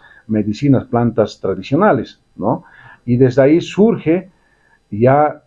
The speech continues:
como propuesta política inicialmente, pero después ya en el Plan de Desarrollo Económico Social se inserta el, <clears throat> el,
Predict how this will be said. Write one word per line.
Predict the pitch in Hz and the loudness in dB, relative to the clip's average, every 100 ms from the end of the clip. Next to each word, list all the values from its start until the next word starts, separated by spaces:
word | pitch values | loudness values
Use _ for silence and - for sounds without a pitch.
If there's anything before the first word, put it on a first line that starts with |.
| - | -4
como | 120 117 | -2 -2
propuesta | 117 104 - 175 - - 127 127 | -2 -4 2 2 2 0 0 0
política | 113 139 143 131 120 | 0 -2 -2 0 0
inicialmente, | 107 107 131 170 165 165 170 | 2 0 2 0 0 -2 -2
pero | - 120 107 | 0 0 0
después | 127 - 175 185 139 | -2 -2 0 0 2
ya | 156 170 | 2 2
en | 135 | 0
el | 120 | -2
Plan | - - 165 180 | -2 2 2 2
de | 175 131 | 2 0
Desarrollo | - 120 139 127 | 2 2 2 0
Económico | 110 113 139 131 117 | 0 0 2 0 -4
Social | - 101 135 139 143 _ _ _ _ _ | -14 -2 2 2 -2 _ _ _ _ _
se | - | 0
inserta | 180 175 160 196 190 - 190 185 _ _ | 2 2 2 2 2 0 0 -2 _ _
el, | 139 151 175 - | 4 4 4 0
<clears throat> | - 165 135 | -6 -6 -4
el, | 147 139 143 156 | 2 4 4 2